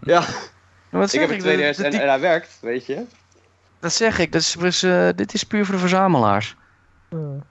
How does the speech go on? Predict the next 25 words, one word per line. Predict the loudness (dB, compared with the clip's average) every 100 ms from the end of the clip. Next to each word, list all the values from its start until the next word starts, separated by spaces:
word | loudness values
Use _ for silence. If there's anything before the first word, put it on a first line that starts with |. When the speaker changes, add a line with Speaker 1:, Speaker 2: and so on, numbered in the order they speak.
| _ _
Speaker 3:
En | 0 2
het | 2
is |
gewoon | 2 2 0
puur, | 0 0
Speaker 2:
Ja, |
Speaker 3:
dan | 2
Speaker 2:
oh. | 2
Speaker 3:
brengen | 2 2
ze | 2
weer | 2
een | 4
nieuwe | 2
versie | 2 0 2 2
uit | 2 2
en | 2
al | 0
die | 0
verzamelaars | -2 0 2 0
gaan | 0 2
van, | 4
"Hoe, | 4 4
hoe, | 4 4
hoe, | 2 2
hoe." | 4 2 0